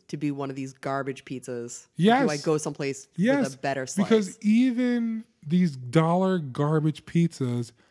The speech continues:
Speaker 2: are better than fucking Chicago
Speaker 1: <laughs>
Speaker 2: deep dish pizza. It's just better. It's just fucking better.
Speaker 1: <laughs>
Speaker 2: Even this pizza made by these Mexicans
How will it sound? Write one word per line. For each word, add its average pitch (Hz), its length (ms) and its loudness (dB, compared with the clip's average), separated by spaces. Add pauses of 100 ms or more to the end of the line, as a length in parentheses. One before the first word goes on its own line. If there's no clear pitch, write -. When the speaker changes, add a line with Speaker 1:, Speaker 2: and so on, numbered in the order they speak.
(140)
Speaker 2:
are 190 120 6
better 196 260 6
than 220 160 4
fucking 190 480 4
Chicago 185 640 6
Speaker 1:
<laughs> - 60 -6
Speaker 2:
deep 190 160 8
dish 233 260 6
pizza. 208 580 6 (800)
It's 202 120 6
just 226 220 4
better. 226 440 6 (1400)
It's 233 180 4
just 254 220 4 (140)
fucking 254 520 2
better. 202 540 4 (760)
Speaker 1:
<laughs> - 880 -20
Speaker 2:
Even 247 200 4
this 269 120 6
pizza 262 360 6
made 220 380 4
by 214 280 4
these 190 240 4
Mexicans 170 880 0